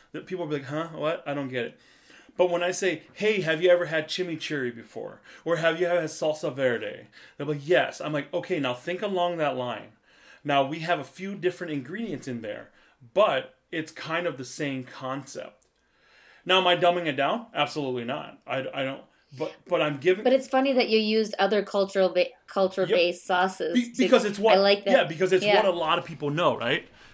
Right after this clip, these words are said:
Speaker 1: So if I
Speaker 2: Yeah.
Speaker 1: say salsa, everyone knows, "Oh, tomato, blah, blah, blah, blah," you know? A salsa verde, "Oh yeah, it's this green sauce I put on tacos."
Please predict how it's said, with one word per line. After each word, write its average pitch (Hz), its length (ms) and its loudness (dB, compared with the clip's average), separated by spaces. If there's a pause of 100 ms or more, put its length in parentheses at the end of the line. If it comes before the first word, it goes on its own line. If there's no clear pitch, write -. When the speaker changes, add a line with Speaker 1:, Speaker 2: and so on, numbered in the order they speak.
Speaker 1:
So 175 200 0
if 156 100 0
I 180 60 6
Speaker 2:
Yeah. 190 80 6
Speaker 1:
say 180 120 2
salsa, 170 560 -2
everyone 156 320 -2
knows, 131 280 -2
"Oh, 151 200 2
tomato, 127 600 -2
blah, 110 160 -6
blah, 98 100 -14
blah, 104 160 -10
blah," 131 340 2
you 135 140 -2
know? 147 280 -4 (360)
A 135 60 -6
salsa 135 400 -4
verde, 147 420 0
"Oh 180 80 -2
yeah, 170 140 -4
it's 127 80 -10
this 135 160 -10
green 156 240 -6
sauce 123 200 -6
I 123 40 -8
put 143 180 -6
on 131 140 -2
tacos." 147 640 -4